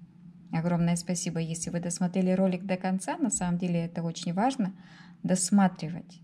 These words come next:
до конца, а только потом вязать.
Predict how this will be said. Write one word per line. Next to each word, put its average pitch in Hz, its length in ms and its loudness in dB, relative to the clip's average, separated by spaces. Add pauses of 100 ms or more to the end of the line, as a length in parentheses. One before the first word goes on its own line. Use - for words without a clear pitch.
(220)
до 170 160 -2
конца, 170 380 -2
а 196 120 -2
только 175 260 -2
потом 185 460 0
вязать. 160 540 -10